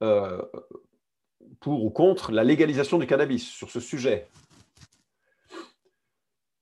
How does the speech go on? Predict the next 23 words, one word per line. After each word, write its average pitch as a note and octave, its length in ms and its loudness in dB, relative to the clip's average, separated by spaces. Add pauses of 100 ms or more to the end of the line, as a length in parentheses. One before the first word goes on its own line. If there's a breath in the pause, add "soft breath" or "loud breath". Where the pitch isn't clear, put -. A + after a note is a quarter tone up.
(120)
Euh, G2+ 300 -2 (340)
est-ce C3 300 4
qu'elle C3+ 180 2
doit B2+ 140 6
militer B2 400 2
sur C#3+ 200 -2
l'autorisation C#3+ 600 2
de F3+ 60 2
la D3 60 4
prostitution ? - 800 -8 (2250 loud breath)
Est-ce C#3+ 280 4
qu'elle B2 220 2
doit A2+ 160 2
militer G#2 400 0
sur A#2 220 -4
le F2 60 -4
mariage, G#2+ 600 -2
euh, E2 140 -8 (260)
pour - 140 -20
personnes D3+ 320 -2
de A#2 80 0
même C3+ 160 2
sexe ? - 600 -6